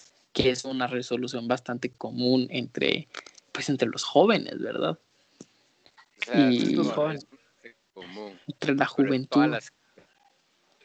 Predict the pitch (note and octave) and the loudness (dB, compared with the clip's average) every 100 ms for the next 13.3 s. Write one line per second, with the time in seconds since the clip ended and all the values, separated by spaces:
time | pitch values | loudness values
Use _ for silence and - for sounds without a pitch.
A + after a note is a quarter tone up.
0 | G#2+ _ _ _ _ - A#2 A2 A#2 A2+ | -20 _ _ _ _ -2 0 2 0 -4
1 | A#2 - A#2+ A2+ B2 A#2+ B2 A#2 - G2 | -4 -4 -6 -6 -6 -4 -6 -6 -10 -12
2 | _ D#2+ D#2+ - - A2 F2 D#2 - - | _ -14 -14 -10 -4 -4 -4 -10 -12 -16
3 | - G#2 G#2+ - - - F2+ E2+ E2 D#2+ | -10 -8 -8 -12 -18 -12 -12 -12 -16 -18
4 | D2+ - - - - - - _ _ _ | -18 -20 -20 -20 -18 -18 -20 _ _ _
5 | _ - - - G2+ E3+ A3 B3 A3+ F#3+ | _ -20 -18 0 6 6 8 6 8 8
6 | D#3 C3+ C3 C#3 G#3+ B3+ F#3 C#3 B2 C3 | 8 8 8 8 8 8 8 8 8 8
7 | G3+ F3+ B2+ C#3 A3 B3 G#3 - D#3 C#3+ | 8 8 8 8 8 4 0 0 4 6
8 | C#3+ C#3+ - C3 A#2+ - _ - - _ | 6 2 0 4 4 4 _ -20 -20 _
9 | - F3+ A#3 C4 C4 G3+ G3 C#4 F#3 E3+ | 4 6 6 4 0 -6 -6 -6 -4 -4
10 | F3+ E3+ C#3 C#3 D3+ F3+ F#3+ F#3+ G#3+ A3+ | -4 -6 -8 -4 -4 -2 -6 -6 -8 -10
11 | F#3 - B2+ B2+ D3 D3 - D#3+ C#3 - | -12 -12 -12 -8 -6 -6 -6 -6 -6 -12
12 | B2 C3 C3+ C3 C#3+ D3 D3+ - B2+ - | -18 -14 -14 -10 -6 -4 -4 -6 -16 -8
13 | - D#3+ | 0 0